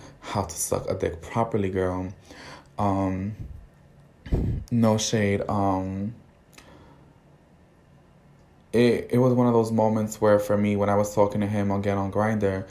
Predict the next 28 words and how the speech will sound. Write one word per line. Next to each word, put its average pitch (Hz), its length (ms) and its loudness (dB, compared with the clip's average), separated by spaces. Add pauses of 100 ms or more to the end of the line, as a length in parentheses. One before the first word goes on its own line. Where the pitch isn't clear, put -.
(300)
I 107 80 -4
was 107 200 -2
like, 95 320 -4
"I 107 60 -4
gotta 110 180 0
redeem 98 340 -2
myself, 90 440 -4
bitch, 90 320 -2
because 90 440 -4
what 92 120 0
I 107 80 0
did 107 180 -2
the 104 80 0
last 101 320 -2
time 98 460 -4
was 90 440 -4 (420)
an 92 100 -4
atrocity, 101 880 -2 (400)
and 101 120 -2
I 107 80 2
don't 139 100 0
wanna 135 180 0
associate 107 500 0
myself 98 800 -2
with 95 260 2
sucking 101 380 0
bad 90 320 0
dick 85 340 -4